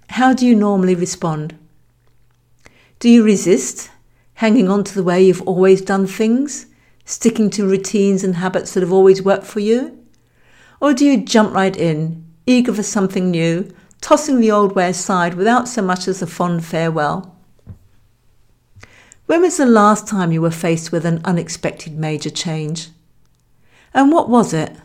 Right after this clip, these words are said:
A relationship breakup? An illness? A financial loss? A windfall? A pregnancy?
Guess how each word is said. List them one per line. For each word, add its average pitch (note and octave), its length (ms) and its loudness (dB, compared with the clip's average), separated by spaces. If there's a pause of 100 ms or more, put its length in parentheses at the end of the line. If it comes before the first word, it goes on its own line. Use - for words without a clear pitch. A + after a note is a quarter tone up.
(1040)
A G#3+ 80 0
relationship G#3+ 680 2
breakup? A#3+ 580 -2 (1200)
An G3 140 0
illness? A#3+ 720 2 (1120)
A G#3+ 120 -2
financial G3 580 2
loss? F#3+ 580 0 (1080)
A G3+ 60 2
windfall? F#3+ 840 2 (1120)
A F#3+ 80 -6
pregnancy? A#3+ 920 -2